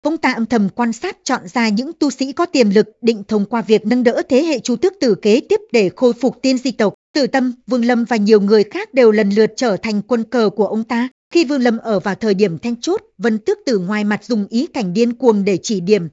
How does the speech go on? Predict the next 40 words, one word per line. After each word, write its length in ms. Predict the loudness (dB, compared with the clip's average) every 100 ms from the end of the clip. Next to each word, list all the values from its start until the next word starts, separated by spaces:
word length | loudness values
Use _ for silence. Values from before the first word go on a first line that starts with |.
| _
trông 240 | -2 0
như 120 | 0 0
đang 200 | -2 0
giúp 220 | -2 0
đỡ, 280 | -2 -2 -6 -4
nhưng 180 | -4 0
thực 240 | -2 -2
ra 120 | -6
là 160 | -2 0
muốn 280 | 2 2 2
biến 220 | 0 0 -2
Vương 160 | -2
Lâm 200 | 0 -2
thành 240 | -2 -4 -4
con 180 | -4 -2
cờ 140 | -2
đối 180 | 0 0
đầu 220 | 2 2
với 160 | 2 0
vị 140 | -2 -4
Chu 140 | -4 -2
Tước 200 | -2 0
Tử 120 | 0
hiện 200 | 0 -2 -4
tại. 200 | -8 -8 _ 2
Chỉ 160 | 2
tiếc 220 | 4 4
mọi 180 | 2 -2
chuyện 240 | 0 -2 0
không 200 | -2 -2
diễn 220 | -4 -4
ra 200 | -2 2
đúng 280 | 4 4 2
như 100 | 2
ông 180 | 0
ta 160 | 0 -2
tính 220 | 0 0
toán. 320 | 2 2 2 -2 _ -2
Đúng 180 | 0 2
lúc 160 | 0